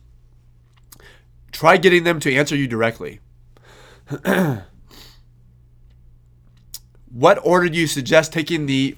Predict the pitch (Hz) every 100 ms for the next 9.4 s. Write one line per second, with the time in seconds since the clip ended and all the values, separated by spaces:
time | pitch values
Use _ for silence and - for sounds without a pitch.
0 | - 160 160 156 - 147 139 107 104 -
1 | - - - - - - - 185 160 143
2 | 101 - - - - - - - - 139
3 | 147 147 143 135 - - - - - -
4 | - - - - - - - - - _
5 | _ _ - 131 165 151 131 - - -
6 | - - 160 165 165 165 165 - - _
7 | - - 147 156 151 147 147 151 147 _
8 | 123 139 143 135 131 143 131 127 117 110
9 | 101 107 104 101